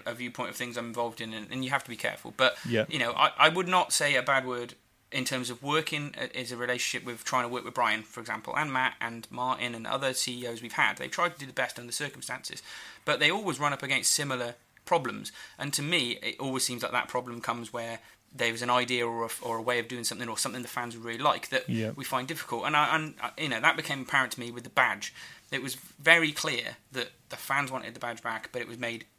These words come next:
Speaker 1: more difficult than it needed to be by the chairman. Eventually, we got over those hurdles by, by jumping through five or six different hoops to, to get us through that point. And I just think that if he en-, actively engaged a little bit more, then we might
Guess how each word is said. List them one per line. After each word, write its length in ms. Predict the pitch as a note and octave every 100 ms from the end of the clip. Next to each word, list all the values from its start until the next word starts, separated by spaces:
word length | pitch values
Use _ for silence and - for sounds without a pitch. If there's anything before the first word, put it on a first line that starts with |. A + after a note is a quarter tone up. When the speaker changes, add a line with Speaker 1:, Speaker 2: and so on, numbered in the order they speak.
| C3
Speaker 1:
more 220 | C3+ F3
difficult 440 | G3 F#3+ E3+ E3+ D#3+
than 100 | C#3+
it 60 |
needed 280 | C#3 C#3 B2+
to 80 | A#2+
be 200 | A#2 A2
by 160 | A2+ A2+
the 60 |
chairman. 340 | A2 A#2+ - - - - -
Eventually, 360 | C3+ E3+ F#3 D3+
we 100 | C#3
got 120 | C3
over 120 | A#2+
those 180 | A#2+ A#2+
hurdles 360 | A#2+ A#2 C#3 C#3+
by, 300 | B2 A#2+ - - _ -
by 140 | A#2+
jumping 300 | C#3+ C3+ B2+
through 160 | B2+ B2 -
five 340 | - - C#3+
or 60 | C3
six 180 | A#2+ -
different 280 | C3 A#2
hoops 320 | B2+ A#2+ - - - -
to, 200 | - A#2+
to 160 | A#2+ C3
get 180 | C3 -
us 140 | -
through 120 | D#3
that 140 | B2+ -
point. 240 | A2+ G#2+ - - - _ _ -
And 140 | D#3
I 40 | D#3
just 180 | F#3 -
think 160 | F3+
that 160 | D#3+ -
if 80 | D3
he 100 | C#3+
en-, 120 | C#3
actively 300 | D3+ - C#3+
engaged 300 | C3 C3+ B2+
a 20 |
little 140 | C3 A#2+
bit 100 | A2
more, 260 | C3+ F#3+ G#3 - _ -
then 180 | D#3
we 80 | E3
might 260 | E3 D#3+